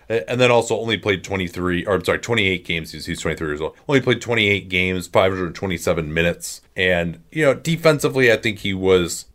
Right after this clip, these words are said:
he looks better than he is. You know, he was, uh, average at best. So, you know, because he, we're so short for wings in the league, I think he's gonna keep getting chances.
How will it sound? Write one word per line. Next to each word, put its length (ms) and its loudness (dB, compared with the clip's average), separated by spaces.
he 120 -6
looks 360 2
better 260 2
than 160 -2
he 160 -2
is. 280 0
You 80 -8
know, 100 2
he 120 4
was, 160 -2
uh, 260 -2
average 460 0
at 160 -4
best. 260 0
So, 320 4
you 240 2
know, 240 -4
because 640 0
he, 160 -2
we're 200 4
so 240 4
short 420 2
for 100 -4
wings 380 0
in 80 -2
the 80 2
league, 320 6
I 60 0
think 200 2
he's 160 -2
gonna 200 0
keep 260 -8
getting 300 0
chances. 580 -4